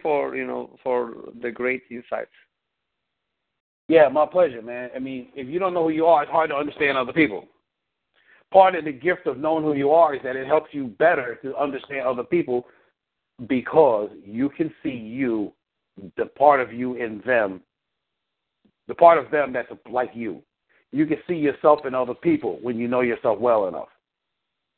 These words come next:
Speaker 1: Mm-hmm.
Speaker 2: If you don't know yourself well enough, you can't tell who's who and what, what it is about them. But anyhow, I'm gonna keep it moving now. Like, you, you, it's a, the bottom line is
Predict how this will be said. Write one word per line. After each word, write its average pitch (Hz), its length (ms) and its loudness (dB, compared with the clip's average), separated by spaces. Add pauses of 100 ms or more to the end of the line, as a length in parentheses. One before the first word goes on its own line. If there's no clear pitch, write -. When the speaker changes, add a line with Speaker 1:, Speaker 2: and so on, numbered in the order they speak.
Speaker 1:
Mm-hmm. 123 300 -6 (2000)
Speaker 2:
If 117 120 -4
you 147 60 6
don't 160 120 6
know 151 80 0
yourself 139 320 -2
well 160 220 4
enough, 123 180 -6
you 151 120 -12
can't 139 280 -10 (120)
tell 135 200 -2
who's 139 200 -4
who 139 240 -2 (560)
and 110 160 -4
what, 135 220 4
what 123 260 0
it - 40 -2
is 135 160 -2
about 98 280 -4
them. 73 260 -12
But 120 80 -2
anyhow, 131 280 0
I'm 123 60 0
gonna 131 120 -4
keep 135 200 -6
it 123 60 -4
moving 120 340 0
now. 101 240 -10 (340)
Like, 131 280 2
you, 135 300 -8
you, 123 140 -10 (180)
it's 143 180 -6
a, 156 80 2 (600)
the 139 60 -4
bottom 185 360 6
line 196 280 0
is 190 160 0